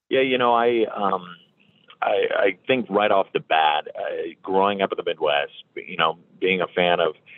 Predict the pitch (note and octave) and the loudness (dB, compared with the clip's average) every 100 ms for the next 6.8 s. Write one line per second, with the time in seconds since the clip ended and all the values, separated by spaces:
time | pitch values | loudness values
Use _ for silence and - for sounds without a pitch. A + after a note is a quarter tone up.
0 | - _ - D2 D#2 F2+ F#2+ E2 D2+ D#2+ | -20 _ -2 2 2 2 2 0 -2 -6
1 | E2 F2 D#2+ D#2 D#2+ D#2 E2 D#2+ - D#2+ | -4 -2 -2 0 0 0 -6 -16 -8 -4
2 | D#2+ D#2+ D#2+ D#2 D#2 D2 - - - D#2 | -2 -2 0 0 0 -2 -4 -14 -8 -6
3 | D#2+ - D#2+ - E2 D2 D#2 D#2 D#2 D#2 | -4 -6 -12 -4 -2 0 2 2 0 -6
4 | - D#2 D#2 D#2 _ D2+ D2+ D2+ D2 D2 | -12 -6 -2 -2 _ -8 -4 -2 -2 -2
5 | D2+ - D2+ D2+ D2 - D2 C#2+ C#2 - | -2 0 0 0 -4 -4 0 0 -2 -10
6 | - C#2+ D2+ D2 C#2+ D#2 D#2 | -20 -10 -8 -6 -4 0 0